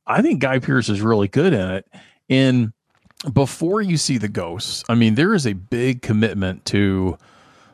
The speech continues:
the phil-, the philosophy of why Ebenezer Scrooge is Ebenezer Scrooge.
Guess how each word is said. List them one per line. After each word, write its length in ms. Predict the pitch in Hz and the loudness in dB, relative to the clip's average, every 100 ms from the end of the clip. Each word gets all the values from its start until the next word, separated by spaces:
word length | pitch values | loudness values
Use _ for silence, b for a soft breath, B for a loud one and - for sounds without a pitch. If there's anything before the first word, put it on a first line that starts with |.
| _ | _
the 500 | 110 107 98 92 87 | 0 2 2 -2 -8
phil-, 600 | - - - 135 113 120 | -14 -18 -2 0 0 -6
the 140 | - 104 | -4 -4
philosophy 1040 | - 101 90 120 147 - 90 95 85 107 b b _ | -2 -4 -2 -4 -2 -2 -4 -8 -8 -12 b b _
of 200 | 110 101 | 0 2
why 360 | 98 104 113 110 | 0 2 0 0
Ebenezer 640 | 101 110 107 104 101 92 | 0 2 2 2 0 -2
Scrooge 480 | 90 - 104 104 90 | -8 -6 -2 -2 -2
is 280 | 107 107 98 | -2 -2 -2
Ebenezer 480 | 98 98 95 90 87 | -2 -2 -4 -6 -10
Scrooge. 580 | - 101 85 - - | -8 -8 -8 -12 -16